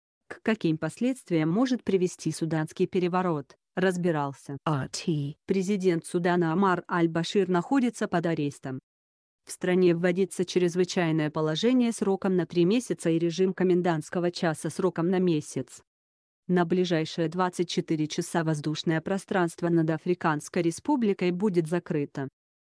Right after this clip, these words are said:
Speaker 1: Об этих мерах сообщил одиннадцатого апреля министр обороны Судана Авад Бен Ауф во время телеобращения к нации.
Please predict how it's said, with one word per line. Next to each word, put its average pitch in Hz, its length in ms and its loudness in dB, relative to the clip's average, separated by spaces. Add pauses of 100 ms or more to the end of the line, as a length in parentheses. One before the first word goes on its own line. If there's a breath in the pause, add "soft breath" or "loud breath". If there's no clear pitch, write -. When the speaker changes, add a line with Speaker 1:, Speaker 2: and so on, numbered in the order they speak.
(200)
Speaker 1:
Об 180 180 2
этих 185 300 -2
мерах 196 320 0
сообщил 214 520 0
одиннадцатого 175 800 0
апреля 160 380 2
министр 165 540 2
обороны 180 460 4
Судана 185 480 4
Авад 165 200 0
Бен 170 280 2
Ауф 254 260 0
во 175 200 0
время 165 340 2
телеобращения 165 840 0
к - 80 -10
нации. 143 540 -4